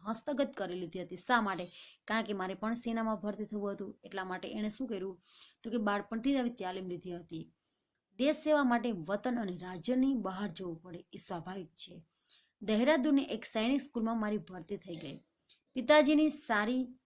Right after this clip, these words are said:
ઓળખાણને કારણે મને ત્યાં પ્રવેશ મળ્યો હતો. આ સ્કૂલમાં થોડા દિવસોમાં મેં સંપૂર્ણ તાલીમ લીધી. રાઇફલ, મશીન ગન, તોપ અને ટેન્ક વગેરે ચલાવતા મેં મહારથ પ્રાપ્ત કરી લીધો. મોટર ટ્રક ડ્રાઇવિંગમાં પણ મેં અનેક પ્રમાણપત્રો પ્રાપ્ત કર્યા.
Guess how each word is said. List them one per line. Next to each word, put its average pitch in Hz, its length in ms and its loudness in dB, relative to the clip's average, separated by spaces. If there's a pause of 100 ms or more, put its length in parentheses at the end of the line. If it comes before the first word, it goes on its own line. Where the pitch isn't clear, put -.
ઓળખાણને 233 400 0
કારણે 202 400 -4
મને 214 260 0
ત્યાં 240 180 0
પ્રવેશ 185 380 -6
મળ્યો 175 260 -6
હતો. 170 220 -14 (300)
આ 277 140 2
સ્કૂલમાં 269 340 -2
થોડા 247 340 -2
દિવસોમાં 208 520 -4
મેં 190 120 -10
સંપૂર્ણ 247 480 2
તાલીમ 196 340 -2
લીધી. 175 340 -6 (400)
રાઇફલ, 196 600 -6
મશીન 196 420 -8
ગન, 185 220 -10 (140)
તોપ 202 240 -4
અને 180 180 -8
ટેન્ક 190 440 -6 (580)
વગેરે 226 300 2
ચલાવતા 220 540 0
મેં 196 300 -8 (240)
મહારથ 233 360 2
પ્રાપ્ત - 400 -4
કરી 175 180 -8
લીધો. 170 280 -10 (960)
મોટર 214 320 0
ટ્રક 202 360 -4
ડ્રાઇવિંગમાં 220 560 2
પણ 285 160 2
મેં 240 320 2
અનેક 247 240 0
પ્રમાણપત્રો 233 540 -2
પ્રાપ્ત 185 360 -6
કર્યા. 165 380 -6